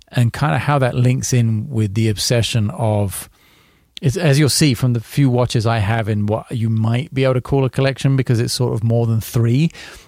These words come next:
I don't really think about, I haven't bought a watch in, in a very long time, let's put it that way. So I don't consider myself any sort of regular collector, nor do I have the means to do any of that stuff. But I do have a few watches, so it is somewhat of a collection. And how that is,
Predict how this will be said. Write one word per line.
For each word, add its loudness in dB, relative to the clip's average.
I -2
don't 0
really -2
think -2
about, -4
I -4
haven't -2
bought 0
a -2
watch -2
in, -2
in 0
a -2
very 2
long 0
time, -2
let's -4
put -2
it -2
that -4
way. -6
So 0
I 0
don't -2
consider -2
myself -4
any -4
sort -4
of -12
regular -2
collector, -6
nor 2
do 2
I 0
have -2
the -6
means -4
to -10
do -6
any 2
of 2
that -2
stuff. -4
But -4
I -2
do 2
have 0
a -2
few -4
watches, -4
so -2
it -6
is -2
somewhat 0
of -2
a 0
collection. -4
And 2
how 2
that 0
is, 0